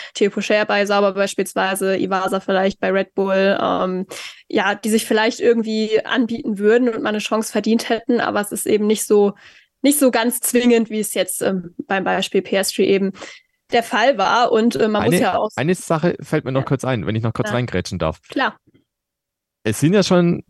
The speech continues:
Speaker 2: lustige Sachen passiert. Denn Daniel Ricciardo zum Beispiel hat sein Formel eins Debüt ja nicht bei Toro Rosso gegeben oder auch nicht bei Red Bull, sondern bei H R T. Also es muss ja nicht zwingend bedeuten, dass ein Iwasa, ähm,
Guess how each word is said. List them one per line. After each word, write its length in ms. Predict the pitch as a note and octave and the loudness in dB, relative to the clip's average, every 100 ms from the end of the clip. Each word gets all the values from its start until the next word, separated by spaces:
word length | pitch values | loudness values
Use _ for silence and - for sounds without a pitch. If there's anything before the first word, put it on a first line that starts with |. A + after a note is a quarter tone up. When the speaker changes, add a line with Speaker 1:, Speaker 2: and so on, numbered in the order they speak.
| _ - | _ -10
Speaker 2:
lustige 380 | C3+ D#3+ - C#3 | -2 -2 0 -2
Sachen 300 | C3+ B2+ B2+ | 0 -2 -2
passiert. 360 | C3 A#2+ A#2+ G2+ | -2 -2 -2 -2
Denn 100 | F#2+ | -2
Daniel 280 | A#2 D3 C3+ | 0 2 2
Ricciardo 440 | B2 D3 C3 D#3+ | 0 0 0 0
zum 160 | - C#3 | -2 -2
Beispiel 300 | C3+ - A#2+ | -2 0 -4
hat 100 | - | -2
sein 160 | A#2+ | -4
Formel 240 | - A2+ A2 | -2 -2 0
eins 200 | A#2+ - | -2 -2
Debüt 240 | A2 A2+ | -2 0
ja 80 | A2 | 0
nicht 180 | A2+ - | -2 -4
bei 100 | G#2 | -2
Toro 240 | A2 G2+ | 0 0
Rosso 280 | G2 C3 G#2+ | 0 0 -2
gegeben 340 | G2+ F#2+ F#2+ | -2 -2 -2
oder 180 | F#2+ F#2+ | -2 -2
auch 60 | G2+ | -2
nicht 140 | G#2 | -2
bei 120 | G2+ | -2
Red 160 | G2 F#2 | -2 0
Bull, 140 | A#2 | 0
sondern 220 | B2 A2+ G#2 | 0 -2 -2
bei 140 | G#2 | -2
H 160 | A#2 G#2 | -2 -4
R 160 | F#2+ | -4
T. 260 | - E3 - _ _ _ _ _ _ _ - | -2 -2 -2 _ _ _ _ _ _ _ -8
Also 180 | F#2+ G2+ | -4 0
es 100 | C#3 | 0
muss 140 | D3 | 2
ja 60 | C3 | 2
nicht 200 | E3+ - | 0 0
zwingend 320 | D3+ E3 D#3 | 0 0 0
bedeuten, 420 | C3 C3 C3+ B2 | 0 0 0 -2
dass 180 | B2 - | -2 -2
ein 200 | A#2 A#2 | -6 -4
Iwasa, 720 | A#2 G#2 G#2 A2+ A2+ G#2+ G#2+ - | -4 -2 0 0 0 0 -2 -2
ähm, 440 | A2 G#2 G#2 - | -2 -2 -4 -12